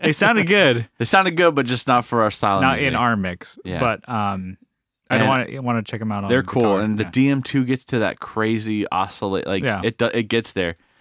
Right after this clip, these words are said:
Speaker 2: But what's interesting is, like, most of the ti-, like, you, it's reverse on some of the pots than, like, your carbon copy or your other delays, which
Speaker 1: Yeah.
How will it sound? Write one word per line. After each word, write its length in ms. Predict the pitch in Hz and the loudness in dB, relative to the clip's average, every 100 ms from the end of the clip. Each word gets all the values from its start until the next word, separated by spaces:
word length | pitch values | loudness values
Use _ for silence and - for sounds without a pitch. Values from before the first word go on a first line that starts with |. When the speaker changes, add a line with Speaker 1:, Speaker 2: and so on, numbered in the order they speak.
| _ _ 123 | _ _ 0
Speaker 2:
But 80 | |
what's 180 | 127 123 | 2 2
interesting 480 | 156 147 147 143 113 | -2 -2 -4 -2 0
is, 160 | 107 104 | 0 0
like, 340 | 104 101 - _ _ _ _ | -2 -2 -6 _ _ _ _
most 280 | 107 120 131 | 0 0 2
of 100 | 135 | -2
the 80 | - | -2
ti-, 60 | 110 | -2
like, 240 | 110 - | -2 -2
you, 160 | 113 110 | -2 -2
it's 280 | 110 107 - - | -2 -4 -8 -12
reverse 720 | 104 113 101 107 117 120 - | -4 -4 -4 -2 0 0 -2
on 160 | 98 104 | -4 -4
some 180 | - 110 | -4 -2
of 60 | |
the 60 | 101 | -4
pots 540 | - 101 104 - - - _ _ | -2 0 0 -2 -16 -18 _ _
than, 340 | - 104 98 | -10 -4 -4
like, 220 | 95 92 95 | -4 -6 -8
your 80 | |
carbon 340 | - 104 95 90 | -6 -6 -6 -8
copy 420 | - 76 76 67 | -8 -8 -10 -8
or 100 | 80 | -4
your 200 | 87 90 - | -4 -2 -2
other 220 | 107 107 | -2 0
delays, 560 | 107 113 113 127 - - | 0 0 0 0 -4 -10
which 320 | - 104 - - | -4 -4 -4 -6
Speaker 1:
Yeah. 180 | 123 | -6